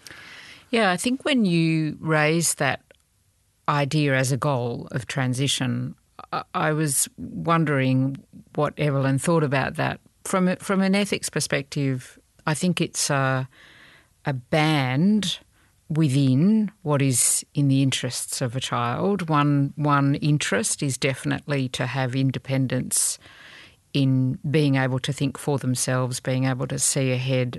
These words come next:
about what matters and to be able to articulate and say what matters. And that sometimes needs practice if they're not used to doing that.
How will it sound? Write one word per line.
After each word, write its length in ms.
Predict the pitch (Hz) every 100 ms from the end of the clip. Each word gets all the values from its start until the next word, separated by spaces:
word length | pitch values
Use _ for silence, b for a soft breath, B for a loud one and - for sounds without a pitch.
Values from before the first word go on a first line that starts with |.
| -
about 280 | 131 139 165
what 180 | 143 -
matters 520 | 135 131 135 135 131
and 340 | 139 135 135 -
to 120 | 156
be 140 | 143
able 180 | 135 139
to 240 | 135 135
articulate 880 | 135 131 - 151 - 143 127 139 -
and 240 | 131 127 - B -
say 360 | - 151 147
what 240 | 131 131 139
matters. 340 | 127 156 143
And 140 | 151
that 220 | 143 - -
sometimes 520 | 139 131 131 127 -
needs 280 | 135 127 -
practice 800 | - 131 - - 185 - - - B B B B
if 180 | 131 -
they're 100 | 135
not 200 | 131 131
used 360 | 135 131 - -
to 280 | 135 131 170
doing 320 | - 147 135 123
that. 480 | - 185 185 -